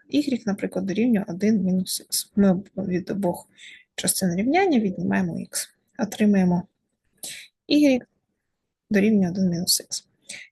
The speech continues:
І тепер замість ігрека підставляємо друге рівняння. В другому рівнянні туди буде у правій частині добуток ікс помножити на один мінус ікс дорівнює сім. Ми маємо,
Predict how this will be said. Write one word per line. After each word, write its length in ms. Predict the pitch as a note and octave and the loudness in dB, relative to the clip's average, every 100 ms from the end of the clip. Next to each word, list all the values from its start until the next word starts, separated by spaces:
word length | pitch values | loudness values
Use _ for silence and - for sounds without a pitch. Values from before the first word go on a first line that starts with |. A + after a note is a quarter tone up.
| _ | _
І 60 | - | -4
тепер 320 | C#4 D#4+ C#4 | 0 2 2
замість 420 | A#3 A3 G#3+ - | 2 4 2 0
ігрека 360 | D4 B3+ A3+ F#3+ | 0 0 -2 -4
підставляємо 680 | F3+ - G3+ G#3 F#3+ F3+ | -6 -6 -2 -2 0 -2
друге 340 | F3 F3+ F3+ F3 | -6 -6 -6 -4
рівняння. 640 | F3+ A3 F4+ F#4 D4 A#3+ - | 0 0 2 0 -2 -4 -4
В 40 | A3 | 0
другому 300 | A3+ G3 F3+ | 4 4 4
рівнянні 320 | F#3+ C#4 C#4+ | 2 2 0
туди 300 | G3 A3+ A#3+ | -2 -2 0
буде 360 | G#3+ G#3 F#3+ - - | 0 0 0 -2 -2
у 160 | F3 F3+ | 0 0
правій 320 | - F#3+ F#3 | 0 2 0
частині 400 | - - C4+ A3 | -2 0 2 4
добуток 500 | F#3+ F#3 F#3 G3+ - | 4 2 0 -4 -4
ікс 200 | D#4+ - | -4 0
помножити 560 | G3+ G#3 G#3+ G#3 - | 4 4 4 0 -6
на 140 | A3 F#3+ | -2 0
один 260 | F#3+ F#3 | 2 2
мінус 340 | F3 E3+ F#3 - | 2 -2 -6 -8
ікс 280 | F4+ - - - - - - _ _ - | -10 -12 -18 -20 -20 -20 -20 _ _ -2
дорівнює 400 | A3 C4+ G#3+ F3 | 2 6 4 4
сім. 340 | - F#3+ F3+ _ _ _ _ _ _ _ _ _ _ _ _ _ - _ _ _ _ _ D4 | 0 -2 -4 _ _ _ _ _ _ _ _ _ _ _ _ _ -20 _ _ _ _ _ 2
Ми 100 | C4+ | 4
маємо, 560 | G3+ G3 F#3 F3+ F#3+ | 6 6 6 4 0